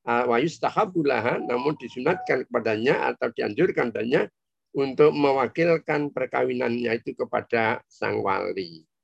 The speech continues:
Memang ada hadis yang mengatakan as-sayyibu ahaqqu binafsiha,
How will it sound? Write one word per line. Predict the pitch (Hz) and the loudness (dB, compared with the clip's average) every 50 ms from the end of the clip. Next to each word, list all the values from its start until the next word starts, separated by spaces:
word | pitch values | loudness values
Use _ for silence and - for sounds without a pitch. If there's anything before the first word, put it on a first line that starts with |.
| _ _ _ _ _ _ _ _ _ _ _ - | _ _ _ _ _ _ _ _ _ _ _ -6
Memang | - 98 101 107 117 127 139 156 175 | -4 -4 0 2 2 4 4 4 4
ada | 143 117 107 123 117 | 2 0 0 -2 -4
hadis | - 110 120 117 113 170 175 147 | -2 -2 -4 -2 0 -2 -2 0
yang | 139 131 120 120 113 | 0 0 0 0 0
mengatakan | 110 110 107 104 - - - 139 143 147 143 _ _ _ _ _ _ _ _ _ _ _ - 190 | 0 -2 -2 -4 -6 -8 -4 -4 -4 -4 -4 _ _ _ _ _ _ _ _ _ _ _ -4 -4
as-sayyibu | 226 233 - - - 147 147 147 135 135 131 113 117 151 185 185 | -4 -4 -4 -4 0 2 2 2 0 -2 -6 -2 0 0 0 2
ahaqqu | - 131 139 151 143 - 151 151 147 123 | 0 -2 -2 -4 -6 -2 0 0 0 2
binafsiha, | 120 127 131 139 - - - - 160 156 160 147 139 | 0 0 0 0 -2 -4 -2 0 4 4 4 4 2